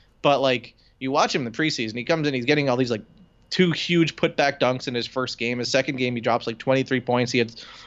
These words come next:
four three-pointers. Like, he, he has N B A range. He can get to the basket. He's super strong. Like,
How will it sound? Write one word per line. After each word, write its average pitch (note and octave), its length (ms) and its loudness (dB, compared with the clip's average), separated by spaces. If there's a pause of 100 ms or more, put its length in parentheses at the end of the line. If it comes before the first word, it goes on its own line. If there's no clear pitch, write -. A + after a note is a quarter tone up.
four D3 320 6
three-pointers. C3 800 4
Like, A#2 260 0 (400)
he, C#3+ 560 -2
he C#3+ 200 2
has D#3+ 220 4
N F3 140 4
B F3+ 140 4
A E3+ 100 4
range. B2 540 -4 (360)
He D#3 120 0
can C#3+ 140 -2
get C#3 280 2
to E3 80 0
the C#3+ 80 -2
basket. B2+ 460 0
He's B2 180 -8
super D3 320 -6
strong. B2+ 460 0
Like, A2 260 -6